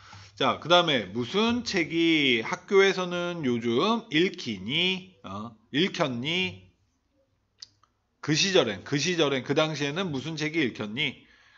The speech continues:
were read. 목적어가 없으니까 수동태가 들어가 줘야 되겠죠?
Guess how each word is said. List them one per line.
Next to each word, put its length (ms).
were 640
read. 480
목적어가 580
없으니까 640
수동태가 600
들어가 300
줘야 220
되겠죠? 540